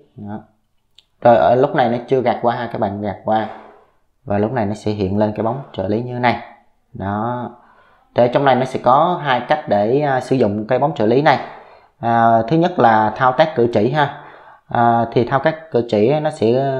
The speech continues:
ghi ở phía dưới này là chạm một lần là để quay lại,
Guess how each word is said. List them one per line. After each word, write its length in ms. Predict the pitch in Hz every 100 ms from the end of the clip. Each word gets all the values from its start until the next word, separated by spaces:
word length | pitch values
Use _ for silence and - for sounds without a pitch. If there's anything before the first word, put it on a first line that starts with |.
| 123
ghi 160 | 127 131
ở 80 | 123
phía 80 | 160
dưới 80 | 170
này 240 | 143 113 - - -
là 260 | 113 107 - -
chạm 220 | 101 117
một 100 | 113
lần 220 | 127 110 101 -
là 120 | 113
để 140 | 101 110
quay 160 | 139
lại, 260 | 117 101